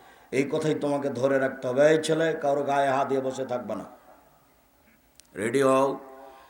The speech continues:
এক খেলে চেয়ে থাকতে হবে। জাবের রাদিয়াল্লাহু তাআলা আনহু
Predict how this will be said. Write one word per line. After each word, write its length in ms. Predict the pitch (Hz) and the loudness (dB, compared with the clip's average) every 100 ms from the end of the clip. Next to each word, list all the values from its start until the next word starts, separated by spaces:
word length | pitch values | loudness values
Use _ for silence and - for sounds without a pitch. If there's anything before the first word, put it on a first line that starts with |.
| _ - | _ 0
এক 220 | 143 143 | 0 0
খেলে 280 | - 135 131 | 0 2 2
চেয়ে 200 | 135 127 | 0 -2
থাকতে 360 | 131 - 120 | -4 -6 -4
হবে। 260 | 110 104 76 - - - - - _ _ _ _ _ _ _ _ _ _ _ _ - 202 | -4 -4 -8 -12 -20 -20 -20 -20 _ _ _ _ _ _ _ _ _ _ _ _ -18 -6
জাবের 500 | 180 233 285 339 370 | 8 12 12 12 12
রাদিয়াল্লাহু 760 | 349 285 302 320 302 311 311 349 | 12 12 12 12 12 12 12 12
তাআলা 460 | - 294 285 277 | 12 12 12 12
আনহু 220 | 269 294 | 12 12